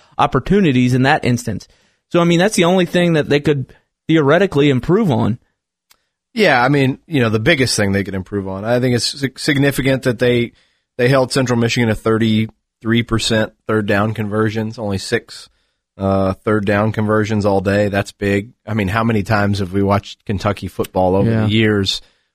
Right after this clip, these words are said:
Speaker 2: play really good defense, first and second down, give up a, you know, third and twelve or whatever? Um, so, so six of eighteen on third downs was big by the defense. Um,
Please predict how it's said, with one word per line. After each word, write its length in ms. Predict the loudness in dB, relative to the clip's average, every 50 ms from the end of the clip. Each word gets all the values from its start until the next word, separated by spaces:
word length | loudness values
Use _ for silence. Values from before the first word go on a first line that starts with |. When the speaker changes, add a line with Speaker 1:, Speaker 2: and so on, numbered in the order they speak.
| _ -2
Speaker 2:
play 400 | 0 0 2 2 0 0 -4 -8 _ _
really 280 | -2 0 2 2 2 2
good 220 | 2 2 0 2 2
defense, 540 | 0 0 0 0 -2 -2 -2 -2 -2 -6 -8
first 320 | -4 -2 -2 -2 -2 -4
and 120 | -6 -6
second 340 | -2 0 0 0 0 -2 0
down, 500 | 2 2 2 2 2 2 0 -2 -4 -8 _ _ _ _ _ _ _ _ -6
give 180 | 0 0 2 2
up 140 | 0 0 0 0
a, 160 | -2 -2 -2 -8 _ _ _ _ _ _ -4
you 100 | -2 0
know, 100 | 0 0 -2
third 340 | 0 0 0 0 0 0
and 220 | 0 -2 -2 -2 -2
twelve 600 | -2 0 2 2 2 4 4 2 2 -2 -6 -12 -18 -20 _ _ _ _ _ _ _ _ _ _ _ _ _ -2
or 160 | 0 2 2
whatever? 560 | 4 4 4 4 4 2 2 2 0 0 0 -2 -6 _ _ _ _ _ _ -4
Um, 640 | 0 0 2 2 4 2 2 2 2 0 0 -2
so, 260 | -2 -2 -2 -2 -4 -6
so 160 | -6 -4 -4
six 300 | -2 0 0 0 0 0
of 100 | 0 2
eighteen 420 | 2 0 0 0 -2 0 0 2 2
on 140 | 0 0 0
third 240 | 0 0 0 0 0
downs 400 | 0 0 2 2 0 -2 -4 -4
was 160 | -4 -6 -4 -2
big 240 | -2 0 0 0
by 100 | 0 -2 -2
the 100 | -2 -2
defense. 580 | 0 0 -2 0 0 -2 -2 -2 -4 -8 -14 -20 _ _ _ _ _ _ _
Um, 640 | -4 -2 0 2 2 2 2 0 0 -2 -4 -8 -12